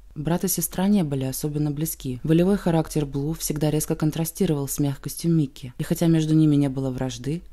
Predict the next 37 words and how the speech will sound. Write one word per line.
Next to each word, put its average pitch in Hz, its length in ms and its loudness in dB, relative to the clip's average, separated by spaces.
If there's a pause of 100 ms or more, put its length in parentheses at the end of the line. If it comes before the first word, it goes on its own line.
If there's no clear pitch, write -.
(340)
последние 156 480 0
восемь 139 300 -2
месяцев 131 480 -2
они 147 200 0
не 139 160 -2
общались. 123 600 -10 (220)
Джо 180 160 2
тоже 196 320 2
не 139 120 2
был 135 160 -2
особенно 139 400 -2
близок 135 340 -4
со - 80 -8
своим 143 280 -4
Шурином, 123 480 -4
но 170 120 4
у - 20 6
них 143 180 2
были 139 160 -2
теплые, 139 420 -4
спокойные 127 580 -4
отношения. 123 640 -8 (360)
Чарли 180 340 0
Блу 139 360 -6
связался 160 500 -2
с 151 40 0
бывшим 151 400 -2
агентом 143 380 0
Ф - 120 -12
Б 135 160 -4
Р, 131 220 -4 (120)
а 165 120 2
ныне 180 240 6
частным 151 360 0
детективом 143 680 -4
Бардом 147 400 -2
Сондерсом, 139 640 -4